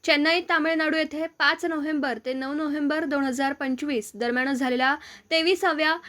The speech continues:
एशिया मास्टर ॲथलेटिक्स स्पर्धेत सांगली पोलीस दलाचा अभिमान वाढवणारे यश पोलीस हवालदार अविनाश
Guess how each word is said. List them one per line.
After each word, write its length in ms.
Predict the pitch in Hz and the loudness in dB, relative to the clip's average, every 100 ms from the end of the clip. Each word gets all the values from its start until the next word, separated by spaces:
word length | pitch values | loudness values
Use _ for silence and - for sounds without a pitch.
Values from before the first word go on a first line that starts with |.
| - | -6
एशिया 400 | 311 311 - 403 | -2 0 2 2
मास्टर 400 | 370 339 320 320 | 4 0 0 -2
ॲथलेटिक्स 560 | 302 277 285 277 277 - | -2 -2 -4 -6 -10 -14
स्पर्धेत 480 | - 269 262 214 - | -10 -6 -4 -6 -10
सांगली 440 | - 262 277 339 | -6 -2 0 0
पोलीस 340 | 339 302 302 233 | 0 -4 -4 -4
दलाचा 440 | 247 269 262 277 | 2 2 2 0
अभिमान 340 | 247 247 254 254 | 0 0 0 -2
वाढवणारे 580 | 233 233 247 240 247 285 - - - | -2 0 2 2 0 -2 -10 -14 0
यश 420 | 311 277 208 - - | 2 2 -2 -8 -6
पोलीस 320 | 277 330 349 302 | 0 0 -2 -4
हवालदार 460 | 285 277 269 277 302 - - | -2 -2 -2 -4 -6 -18 -4
अविनाश 440 | 320 359 392 403 | 0 4 2 2